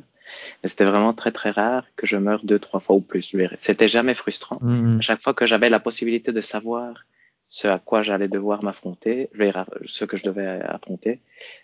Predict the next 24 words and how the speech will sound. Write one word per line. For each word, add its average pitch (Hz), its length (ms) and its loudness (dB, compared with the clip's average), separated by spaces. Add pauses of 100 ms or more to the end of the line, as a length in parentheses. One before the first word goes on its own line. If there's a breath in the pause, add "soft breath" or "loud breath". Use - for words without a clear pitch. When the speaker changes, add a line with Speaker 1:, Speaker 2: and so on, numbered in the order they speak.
Speaker 1:
c'était - 640 2 (160)
beaucoup 104 300 -4
plus 113 120 -4
simple 110 420 -2
de 98 60 0
pouvoir 98 340 0
s'en 95 140 -8
sortir. - 560 -6
D'ailleurs, 113 200 6
moi 117 100 4
aussi, 117 160 0
j'ai 110 100 0
une 104 80 0
petite - 300 -4
anecdote 110 420 0 (460 loud breath)
que 104 80 0
je 101 60 0
raconte 107 320 -2
rapidement. 107 400 -2 (520 loud breath)
On 117 80 4
peut 139 180 4
avoir 131 220 4
le 120 80 0
shotgun - 460 -4